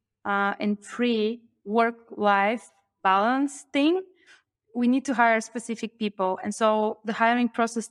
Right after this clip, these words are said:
takes longer. So growth in, in of itself, we, we just need to manage the speed of the, of, of our growth just to make sure that we're able to keep providing the best service that we can.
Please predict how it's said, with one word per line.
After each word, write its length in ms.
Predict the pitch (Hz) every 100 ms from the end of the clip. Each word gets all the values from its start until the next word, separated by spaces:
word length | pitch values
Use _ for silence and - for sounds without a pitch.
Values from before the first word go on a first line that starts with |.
| -
takes 340 | 208 - -
longer. 320 | 196 190 190
So 200 | 190 196
growth 480 | 190 202 208 247 277 - -
in, 260 | 226 233 - _
in 200 | - 240
of 100 | 240 240
itself, 480 | 214 - 220 226 254
we, 100 | 240
we 160 | 240
just 180 | 214 262
need 160 | 277 269
to 60 | 247
manage 300 | 233 233 226
the 160 | 214
speed 300 | - - 214
of 100 | 208
the, 100 | 196 _ -
of, 100 | 208 _ _ -
of 100 | 202 _ _
our 240 | 208 196 196
growth 380 | 196 196 196 196 _ _ _ -
just 160 | 226 -
to 80 |
make 160 | 233 208
sure 300 | - 208 202
that 340 | 196 196 190 - _ _
we're 240 | 208 202 202
able 240 | 196 202
to 120 | 202
keep 260 | 202 208 202 - _ 214
providing 420 | 185 190 196 185
the 80 | 185
best 300 | 190 180 -
service 440 | 185 185 175 -
that 80 | 190
we 160 | 196 190
can. 340 | - 190 190